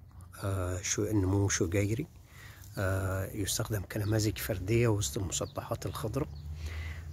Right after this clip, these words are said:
آه، بصراحة نبات رائع، رائع فعلًا، وشكله خرافة. ال-، النبات ده زي ما بنتكلم هو مستديم الخضرة، ولكن التزهير بتاعه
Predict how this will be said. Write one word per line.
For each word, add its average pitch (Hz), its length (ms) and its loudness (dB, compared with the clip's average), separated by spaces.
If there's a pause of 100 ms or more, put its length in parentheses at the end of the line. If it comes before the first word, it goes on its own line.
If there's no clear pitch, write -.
(300)
آه، 104 240 2
بصراحة 101 760 4
نبات 101 380 2
رائع، 107 340 -4 (320)
رائع 110 140 2
فعلًا، 113 560 4
وشكله 98 720 4
خرافة. 113 600 0 (640)
ال-، 101 260 0
النبات 110 420 2
ده 113 160 2
زي 110 160 6
ما 110 100 6
بنتكلم 107 520 0
هو 110 40 4
مستديم 107 460 2
الخضرة، 135 540 2
ولكن 107 400 2
التزهير 107 460 -2
بتاعه 110 480 4